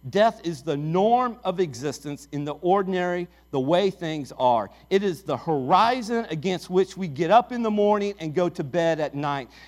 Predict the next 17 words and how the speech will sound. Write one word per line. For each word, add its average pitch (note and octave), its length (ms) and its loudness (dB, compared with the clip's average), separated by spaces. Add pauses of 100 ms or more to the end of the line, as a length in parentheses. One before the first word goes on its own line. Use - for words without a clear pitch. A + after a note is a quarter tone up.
And E3+ 160 0
the E3+ 80 2
next F#3+ 360 -2
morning G#3 460 0
we E3+ 140 2
awake F3+ 400 0
to F3 100 -4
find F3+ 380 2
that E3+ 160 -6
the C#3+ 100 -4
horizon F3 720 2
has D#3 200 -6
drawn F3+ 580 -2
one G3 400 -2
day F3 240 -4
closer F3 840 -4 (580)
to C3+ 320 -10